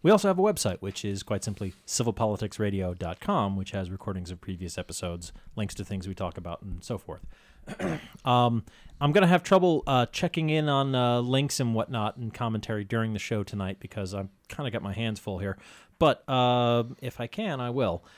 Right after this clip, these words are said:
And, uh, yeah, we certainly love to hear from you, um, and, uh, we appreciate all of our listeners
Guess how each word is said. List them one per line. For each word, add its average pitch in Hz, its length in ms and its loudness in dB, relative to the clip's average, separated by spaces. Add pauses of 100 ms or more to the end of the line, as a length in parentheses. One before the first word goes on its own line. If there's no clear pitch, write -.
(320)
And, 113 680 0
uh, 107 540 2 (560)
yeah, 123 200 2 (280)
we 113 60 -8
certainly 147 340 0
love 127 220 0
to 127 60 0
hear 127 160 0
from 127 200 -2
you, 117 380 0
um, 95 680 -6 (100)
and, 95 580 -6 (580)
uh, 85 640 -8 (560)
we 101 120 -10
appreciate 101 480 -8
all 101 160 -4
of 110 100 -8
our 123 100 0
listeners 107 520 -6